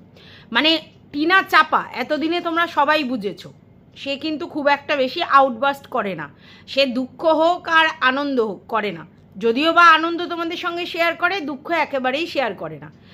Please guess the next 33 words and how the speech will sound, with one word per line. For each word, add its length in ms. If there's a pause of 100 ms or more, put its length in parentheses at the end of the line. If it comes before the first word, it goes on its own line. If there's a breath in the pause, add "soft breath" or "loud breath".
(260 loud breath)
তো 100
সেরকম 600
মেয়ে 260
আমরা 280
জানি, 340
কিন্তু 280 (140)
তা 240
হলেও 480
একটা 300
তো 140
লিমিট 460
আছে, 360 (100)
পাঁচটা 380
বছর 300
তো 160
আর 100
কম 260
নয়। 320 (360 loud breath)
তো 80
পাঁচ, 460
পাঁচটা 500
বছর 560
ধরে 580
ওই 280
ফ্যামিলির 540
প্রত্যেকটা 580
মানুষকে 580
সহ্য 440
করা, 320 (320 loud breath)
সত্যি 440
hats 340
off 220
টিনাকে 400